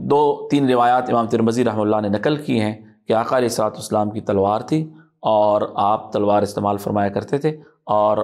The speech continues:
نو تلواریں آپ کے پاس تھیں، اور اس کا جو قبضہ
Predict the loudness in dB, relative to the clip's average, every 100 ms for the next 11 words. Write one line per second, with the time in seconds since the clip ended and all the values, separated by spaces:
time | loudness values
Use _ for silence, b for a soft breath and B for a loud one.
0 | -2 0 2 0 0 0 2 2 0 -2
1 | -2 0 -2 -2 -4 -6 B B 0 0
2 | 0 -2 -2 0 0 2 0 -2 -4 -4
3 | -2 0